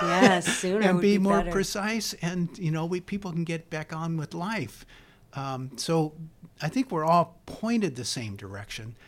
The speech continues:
Speaker 2: I don't think there's competing agendas per se. It's just, let's figure, figure it out. And so this profiling of disease with the intent to say informing management of the disease or care for the patient,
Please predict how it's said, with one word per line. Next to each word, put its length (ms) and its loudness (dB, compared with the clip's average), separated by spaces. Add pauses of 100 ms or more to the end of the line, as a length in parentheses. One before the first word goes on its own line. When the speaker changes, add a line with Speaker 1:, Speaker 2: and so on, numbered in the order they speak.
(240)
Speaker 2:
I 60 -10
don't 180 -8
think 160 -2
there's 200 -2
competing 580 -2
agendas 640 -6
per 120 -10
se. 240 -8
It's 180 -10
just, 340 -12 (100)
let's 180 -6
figure, 480 -8 (180)
figure 320 -6
it 60 -8
out. 360 -6
And 100 -12
so 200 -6 (520)
this 260 2
profiling 920 -2
of 120 -10
disease 640 -8 (520)
with 180 -6
the 120 -4
intent 400 -6
to 100 -12
say 300 -6
informing 800 -4 (680)
management 560 -8
of 80 -14
the 100 -14
disease 360 -14
or 80 -12
care 240 -10
for 80 -10
the 140 -12
patient, 400 -12